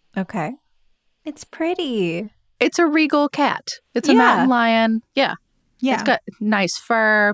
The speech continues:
Speaker 2: beautiful eyes.
Speaker 1: Gorgeous.
Speaker 2: Nice little Simba mouth there.
Speaker 1: Oh, yeah,
Speaker 2: Real
Speaker 1: white at the
Speaker 2: soulful.
Speaker 3: Oh, it is
Speaker 1: mouth.
Speaker 3: very Simba.
Speaker 2: Yeah.
Speaker 1: Handsome.
Speaker 2: Okay, now look at this creature.
Speaker 3: Uh-oh.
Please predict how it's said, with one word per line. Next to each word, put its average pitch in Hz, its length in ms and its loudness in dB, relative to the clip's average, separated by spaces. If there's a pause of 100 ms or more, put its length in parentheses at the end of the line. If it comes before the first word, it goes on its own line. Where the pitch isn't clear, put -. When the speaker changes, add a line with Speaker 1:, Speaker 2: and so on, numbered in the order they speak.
Speaker 2:
beautiful - 400 -4
eyes. 196 640 0
Speaker 1:
Gorgeous. 349 380 -2
Speaker 2:
Nice 185 240 0
little 190 180 0
Simba 208 600 0
mouth 190 480 -2
there. 196 520 -4
Speaker 1:
Oh, 214 160 0
yeah, 208 240 0
Speaker 2:
Real 175 120 2
Speaker 1:
white 190 180 2
at - 60 6
the - 60 4 (100)
Speaker 2:
soulful. 233 100 4
Speaker 3:
Oh, - 20 2
it 214 60 2
is - 60 0 (120)
Speaker 1:
mouth. 196 140 -2
Speaker 3:
very 208 200 -2
Simba. 196 640 -4 (160)
Speaker 2:
Yeah. 208 300 -4 (220)
Speaker 1:
Handsome. 185 1080 -4 (460)
Speaker 2:
Okay, 190 440 -4
now 202 160 -2
look 214 220 -4
at 302 140 -6
this 185 180 -2
creature. - 520 -14 (920)
Speaker 3:
Uh-oh. 214 480 -10